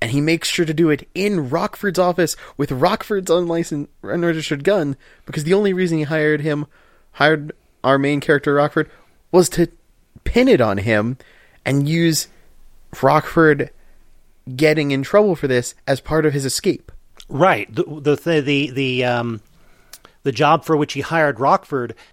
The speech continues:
Speaker 2: required Rockford to go into this company undercover and get a look at its cashier's checks,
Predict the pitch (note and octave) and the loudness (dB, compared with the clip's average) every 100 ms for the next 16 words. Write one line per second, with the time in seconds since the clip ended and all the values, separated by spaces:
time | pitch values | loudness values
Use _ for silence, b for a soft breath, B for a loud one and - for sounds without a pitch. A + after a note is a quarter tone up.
0 | _ D#3+ - G#3 A#3 D3 C#3+ G#3 - - | _ -8 0 2 2 0 -2 -2 -4 -6
1 | C#3+ C3 - C3+ G#2+ F#3 G3+ G3 F3+ G3 | -4 -4 -10 -14 2 4 4 2 -2 -2
2 | G3 - E3 D3 D#3 - F#3 F#3+ D#3+ D3 | -4 -2 -2 -2 -4 -6 -6 -6 -4 -6
3 | - E3 E3 D3+ - F3 F3+ A#2 A2+ B2+ | -4 -2 0 -2 -2 0 0 -4 -6 -10
4 | A#2 - _ D#3 F3 C#3+ C3 F3 F3+ - | -12 -16 _ 0 2 2 4 4 2 -4
5 | C#3+ C3+ C#3 C#3+ B2+ - - b b - | -4 -4 -4 -6 -6 -8 -8 b b -4
6 | D3 C3 D#3 G3+ - - C3+ - - | -2 -2 0 -2 -2 -6 -6 -6 -12